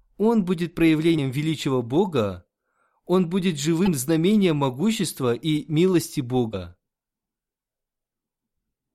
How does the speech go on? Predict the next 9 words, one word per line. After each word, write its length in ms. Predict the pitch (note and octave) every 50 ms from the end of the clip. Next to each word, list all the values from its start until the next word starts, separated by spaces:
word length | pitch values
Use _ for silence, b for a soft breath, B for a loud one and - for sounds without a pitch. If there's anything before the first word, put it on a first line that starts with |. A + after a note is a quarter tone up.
| _ _ _ _ _ _ _ _
Ни 140 | - D#3+ F#3
один 320 | G#3+ A3+ G#3 G#3+ B3 A#3
человек 440 | A3 - G#3 F#3 F#3 F#3 G3+ A3 G#3+
в 60 | D#3+
мире 300 | C#3+ D3 F3+ A#3 A#3 G#3+
не 100 | E3+ E3
может 320 | E3 E3+ F#3 F3 F3 D#3 -
предсказать 520 | - D#3+ - - - D3 D3 D#3 D3+ D3+
такого. 640 | - C#3 C3 - - C3+ B2+ G#2+ G2+ F2+ E2+ E2+